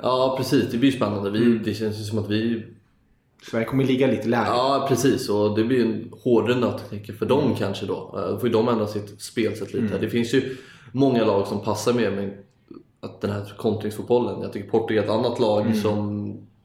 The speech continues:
Speaker 1: Man märkte att de trivdes mot Spanien med att kontra och idag får ju de känna på att styra spelet kanske mot Marocko. Eh, och det blir spännande att se,
Speaker 2: Mm.
Speaker 1: eh, vad,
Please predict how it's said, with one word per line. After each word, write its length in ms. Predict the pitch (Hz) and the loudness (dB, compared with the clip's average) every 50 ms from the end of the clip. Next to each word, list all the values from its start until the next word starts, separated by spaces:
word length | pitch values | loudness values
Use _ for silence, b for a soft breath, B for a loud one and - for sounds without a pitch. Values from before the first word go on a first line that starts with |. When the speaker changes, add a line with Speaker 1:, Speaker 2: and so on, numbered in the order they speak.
| - - - 110 | -8 -4 -2 -2
Speaker 1:
Man 200 | 107 107 110 107 | 0 0 2 2
märkte 220 | 107 104 104 - 107 | 2 2 0 -2 -6
att 100 | 98 - | -2 0
de 160 | 110 107 110 | 0 0 2
trivdes 480 | - - 127 113 104 104 113 120 117 - | 2 0 0 0 2 0 -2 -2 -2 -4
mot 120 | 123 113 | -6 -8
Spanien 320 | - - 110 101 101 104 104 | -2 -2 -2 0 0 -2 -4
med 80 | 104 | -4
att 100 | 101 - | -6 -4
kontra 480 | - 110 104 98 - - - 101 101 101 | -2 -2 -2 -2 -4 -6 -4 -4 -2 0
och 380 | 101 101 98 98 98 - B B B B B B B B | 0 0 2 0 0 -2 B B B B B B B B
idag 260 | - 107 110 113 113 | 0 2 2 2 4
får 80 | 120 127 | 4 4
ju 60 | 113 | 4
de 400 | 110 113 123 123 120 120 117 117 | 6 4 4 2 2 0 0 0
känna 260 | - - 123 107 104 | -2 -2 -2 0 0
på 200 | 101 - - 104 | -2 -2 -2 -2
att 120 | 104 101 - | -2 -2 -4
styra 300 | - - 113 104 98 95 | -6 -4 -2 -2 -2 -2
spelet 380 | - - 107 98 98 95 - | -2 -2 -2 -2 -2 -4 -4
kanske 220 | - 101 104 - 107 | -8 -8 -8 -6 -8
mot 120 | 101 104 | -8 -6
Marocko. 680 | 110 104 104 123 - - - - 127 110 - - B B B B B B B B B B B B - | -2 2 2 2 2 0 -2 2 2 2 2 2 B B B B B B B B B B B B -20
Eh, 160 | - - - - | -20 -20 -16 -10
och 440 | - 90 98 101 101 101 98 - 101 | -8 -4 -2 -2 0 -2 -2 -2 0
det 80 | 107 120 | 0 4
blir 140 | 131 170 170 | 4 4 4
spännande 480 | 170 180 165 127 107 101 101 98 98 | 4 2 0 2 2 0 0 0 -2
att 60 | 101 | -2
se, 120 | - - - - - - - | -4 -4 -6 -6 -6 -10 -6
Speaker 2:
Mm. 140 | - 110 110 107 | -2 0 0 0
Speaker 1:
eh, 200 | 98 95 107 104 | 0 0 -2 0
vad, 240 | 110 104 104 101 | 2 2 2 2